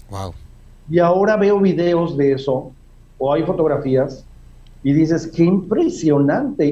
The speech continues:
Speaker 2: Y no había redes sociales como las hay ahora, o sea, era por el programa y la difusión. Entonces, yo te puedo decir que ahora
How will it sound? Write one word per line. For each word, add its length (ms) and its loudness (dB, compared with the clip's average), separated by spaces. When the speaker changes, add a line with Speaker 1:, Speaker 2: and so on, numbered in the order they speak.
Speaker 2:
Y 140 2
no 140 2
había 180 2
redes 260 2
sociales 460 0
como 180 -2
las 220 0
hay 120 0
ahora, 300 2
o 80 -2
sea, 240 -2
era 280 2
por 140 0
el 140 0
programa 480 0
y 40 0
la 120 2
difusión. 800 -4
Entonces, 640 -2
yo 220 4
te 80 -2
puedo 220 2
decir 260 0
que 100 0
ahora 480 0